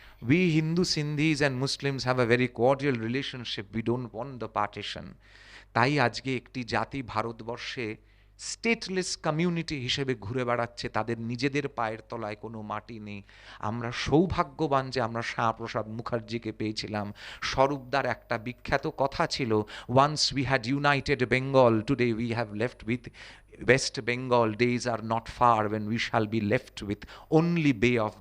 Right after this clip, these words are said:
Bengal।" হয়তো আমরা সেদিকেই এগোচ্ছি। চল্লিশ শতাংশ জনসংখ্যা যেখানে হয়ে যাচ্ছে, যেখানে দাঁড়িয়ে আলপনা দিতে ফতোয়া লাগছে,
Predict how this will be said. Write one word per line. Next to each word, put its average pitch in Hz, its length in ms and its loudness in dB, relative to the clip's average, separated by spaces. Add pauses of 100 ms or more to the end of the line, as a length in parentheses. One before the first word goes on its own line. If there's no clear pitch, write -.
Bengal।" 101 520 -4
হয়তো - 600 4
আমরা 190 340 8
সেদিকেই 156 720 0
এগোচ্ছি। 143 600 -2 (280)
চল্লিশ 202 460 4
শতাংশ 202 640 4
জনসংখ্যা 160 880 4 (300)
যেখানে 156 440 0
হয়ে 175 320 8
যাচ্ছে, 123 520 0 (280)
যেখানে 156 460 -2
দাঁড়িয়ে 147 540 4 (380)
আলপনা 143 580 6
দিতে 160 360 -2 (280)
ফতোয়া 165 380 4
লাগছে, 123 560 0